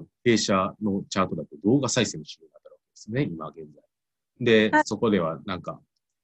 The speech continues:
Speaker 1: チャートのね、そのどういうチャートなんですかっていう、うちのサイトのウェブサイトのね、説明とか見ると、ユージーシーって言葉がね、出てきたりするんですよ。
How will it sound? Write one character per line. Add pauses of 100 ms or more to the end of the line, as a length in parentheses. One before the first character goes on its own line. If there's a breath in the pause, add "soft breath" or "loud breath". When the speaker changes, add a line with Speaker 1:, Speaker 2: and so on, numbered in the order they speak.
(160)
Speaker 1:
チ
ャ
ー
ト
の (120)
ね、
そ
の
ど
う
い
う (760)
チ
ャ
ー
ト
な
ん
で
す
か
っ
て
い
う、 (320)
う
ち
の
サ
イ
ト
の
ウ (100)
ェ
ブ (520)
サ
イ
ト
の
ね、
説
明
と
か
見
る
と、
ユ
ー
ジ
ー
シ
ー
っ
て
言
葉
が (100)
ね、 (100)
出
て
き
た
り
す
る
ん
で
す
よ。